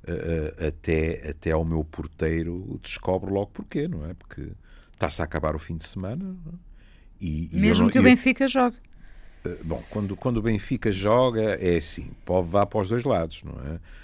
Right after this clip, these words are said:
Speaker 1: Se o Benfica ainda me dá uma alegriazita,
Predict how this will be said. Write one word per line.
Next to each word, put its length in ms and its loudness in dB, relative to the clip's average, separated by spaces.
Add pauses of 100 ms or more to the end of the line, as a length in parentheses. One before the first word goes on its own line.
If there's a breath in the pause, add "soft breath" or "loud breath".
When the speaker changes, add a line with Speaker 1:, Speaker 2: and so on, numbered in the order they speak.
(260 soft breath)
Speaker 1:
Se 240 0
o 60 6
Benfica 520 6
ainda 160 4
me 80 2
dá 120 6
uma 120 2
alegriazita, 1000 0